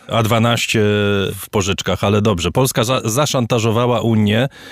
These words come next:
w jakimś kompletnie absurdalnym temacie, mianowicie podatku, y, od, y, korporacji, od wielkich korporacji. Nie sądzę, żeby tutaj chyba był problem merytoryczny, prawda? I po-, Polska nie ma problemu w tym, żeby piętnastoprocentowy podatek wprowadzić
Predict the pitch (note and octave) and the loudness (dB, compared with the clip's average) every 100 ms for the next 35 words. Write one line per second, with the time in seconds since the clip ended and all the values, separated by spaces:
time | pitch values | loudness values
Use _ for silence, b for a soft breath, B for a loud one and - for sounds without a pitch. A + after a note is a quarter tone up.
0 | B B B A2+ G#2+ B2 - B2+ A2+ C3 | B B B -2 0 0 2 0 2 0
1 | C3+ C#3 B2 A#2+ C3+ A#2 A#2+ B2+ B2+ A#2 | 2 2 2 0 0 2 2 2 2 2
2 | A#2 A2 A2 A#2 A2 G2 G2+ G2 G2+ G#2 | 2 0 2 2 2 0 0 2 2 2
3 | G#2 G#2 G#2+ A2+ G#2+ G#2+ - G#2 G#2 B | 0 0 0 0 0 0 0 0 -2 B
4 | B B B G2+ G2+ G2+ A2+ A2 - A2 | B B B -2 0 2 0 -2 -2 0
5 | G#2 G2+ G2+ B2 A2 A2+ G#2+ G#2+ - G#2 | 2 2 0 0 0 2 0 0 0 0
6 | G2 G#2 A2 - G#2+ F2+ G#2 G2 - - | 2 0 -2 0 0 0 0 0 -2 -2
7 | G2+ B2+ - B B B B - G2 G#2 | 0 0 -2 B B B B -6 -2 0
8 | G#2 A2 G#2 G2+ G2+ G2 - - G#2 G#2+ | 0 0 0 0 0 -2 -4 -2 -2 0
9 | G#2+ G#2+ G2+ A2+ G#2+ A2+ G#2+ A2 A2 C3 | 0 0 0 0 2 2 2 2 0 0
10 | D#3+ - F2+ E2 - E2 F2 A#2 C3 A2+ | 0 -2 -2 -2 -2 -2 0 0 0 -2
11 | F2+ A2 E2+ A2+ - B2+ D#3 - G#2 G2 | -2 -4 -2 -2 0 2 2 2 0 2
12 | G2 - G2+ F#2 F#2 F2 G2 G2+ - F#2 | 0 0 0 0 -2 -2 -2 -2 -2 -2
13 | G2 G2+ F#2 F#2+ F2+ F#2 F2+ F2 - - | -2 -2 -2 -2 -2 -2 -2 -2 -6 -4
14 | F2 F2 E2 - | -2 -2 -2 -6